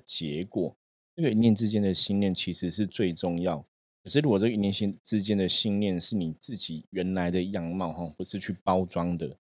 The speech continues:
其实那个力量、那个能量连接也会更强。那甚至我们在录这样的一个节目的时候，如果我们讲的都是我们自己真实经营过的东西，因为我相信各位朋友应该也听得出来吼，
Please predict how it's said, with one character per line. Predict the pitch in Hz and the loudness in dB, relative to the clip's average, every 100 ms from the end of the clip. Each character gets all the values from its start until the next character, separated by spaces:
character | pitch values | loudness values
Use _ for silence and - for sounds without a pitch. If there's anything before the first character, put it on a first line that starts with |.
| _ _ | _ _
其 | - 104 | -2 2
实 | |
那 | 120 | 4
个 | 120 95 | 4 2
力 | 117 104 90 | 0 -2 -2
量、 | 101 85 85 | 0 0 0
那 | 104 | 0
个 | |
能 | 95 85 | 2 2
量 | 98 87 85 | 0 0 -2
连 | 80 80 | -2 -2
接 | 80 85 | -4 -6
也 | 78 | -6
会 | 95 90 | -6 -4
更 | - 95 82 | -2 -2 -2
强。 | - 82 50 - _ _ _ _ - | -8 -10 -12 -18 _ _ _ _ -2
那 | 107 101 | 0 2
甚 | 95 131 123 | 4 4 6
至 | |
我 | 117 | 4
们 | 87 | 6
在 | 101 98 | 6 6
录 | 98 | 4
这 | 90 | 2
样 | 92 | 2
的 | 90 | 2
一 | 85 | 0
个 | 90 85 82 - _ _ - | 0 0 -2 -8 _ _ -6
节 | 90 | 0
目 | 95 104 | 4 6
的 | 92 | 4
时 | 85 - | 2 0
候， | 85 90 76 _ _ _ _ | 2 2 0 _ _ _ _
如 | 120 | 2
果 | 135 | 6
我 | |
们 | 117 | 6
讲 | 104 82 | 4 2
的 | 90 | 2
都 | 98 | 2
是 | 104 | 0
我 | |
们 | 87 | -2
自 | 85 92 | -4 -6
己 | 85 76 - _ - | -6 -6 -10 _ 4
真 | 123 131 | 6 6
实 | - 87 90 | 2 -2 -2
经 | - 98 | 0 4
营 | 101 95 | 4 4
过 | 92 101 | 4 4
的 | 85 82 | 4 2
东 | 87 85 | 2 0
西， | 85 - 80 78 - _ _ _ _ | -2 -2 -4 -6 -8 _ _ _ _
因 | 156 | 2
为 | 143 | 2
我 | 87 | 2
相 | 95 | 0
信 | 95 110 95 87 78 82 - | 0 2 2 2 -2 -10 2
各 | 120 | 4
位 | |
朋 | 98 92 | 4 2
友 | 85 | 2
应 | |
该 | 90 98 | 4 4
也 | 82 | 4
听 | - - 120 | 0 2 6
得 | 104 | 6
出 | - 98 92 | 2 -2 0
来 | 80 | -2
吼， | 78 92 - | -2 -4 -6